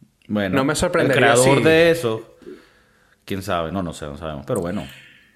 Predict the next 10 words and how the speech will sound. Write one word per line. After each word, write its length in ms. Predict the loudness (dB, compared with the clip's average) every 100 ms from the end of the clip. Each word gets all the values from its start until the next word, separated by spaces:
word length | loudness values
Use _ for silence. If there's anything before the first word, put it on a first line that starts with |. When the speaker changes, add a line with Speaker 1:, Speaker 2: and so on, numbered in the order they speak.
| _ -4
Speaker 1:
O 40 |
sea, 220 | 2 2 2
siempre 240 | 0 0
estamos 220 | 0 2 2
dando 140 | 2
ejemplos 460 | 2 0 0 -4 -6
de 100 | -8
cosas 220 | -8 -8
que 100 | -6
Speaker 2:
<laughs> 60 | -6